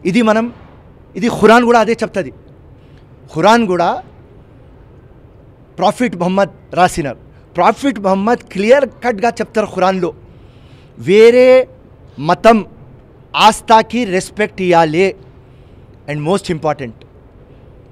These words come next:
మనం ఉన్నాం ఇండియాలో. ఇండియా ఎంత గ్రేట్ కంట్రీ అంటే, ఇన్ని రీజన్లు, రిలీజన్లు, కాస్ట్, స్టేట్స్, లాంగ్వేజ్, ట్రెడిషన్స్, హెరిటేజ్, కల్చర్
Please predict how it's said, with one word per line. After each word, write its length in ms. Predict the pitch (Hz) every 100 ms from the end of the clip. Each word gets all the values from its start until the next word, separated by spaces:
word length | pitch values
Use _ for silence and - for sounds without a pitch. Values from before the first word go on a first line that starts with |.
| -
మనం 200 | 143 147
ఉన్నాం 400 | 143 151 165 190 185 147
ఇండియాలో. 440 | 143 139 123 104 - - - - - - - - - - - _ _ -
ఇండియా 680 | 151 175 190 196 196 208 214 - - - - - -
ఎంత 280 | 180 220 220
గ్రేట్ 600 | 175 - 175 185 247 -
కంట్రీ 300 | 165 151 147
అంటే, 300 | 131 127 160 - - - - - - 165
ఇన్ని 400 | 196 202 190 - - -
రీజన్లు, 600 | 127 190 147 190 170 156 151 - - - - - - -
రిలీజన్లు, 680 | 131 175 202 165 190 165 151 - - -
కాస్ట్, 460 | 175 190 185 - - - - -
స్టేట్స్, 520 | - 196 196 - - - - -
లాంగ్వేజ్, 600 | 143 165 190 190 190 - - - -
ట్రెడిషన్స్, 640 | 165 190 185 214 185 - - - -
హెరిటేజ్, 540 | 170 220 226 214 - - - - 180
కల్చర్ 480 | 202 - 247 208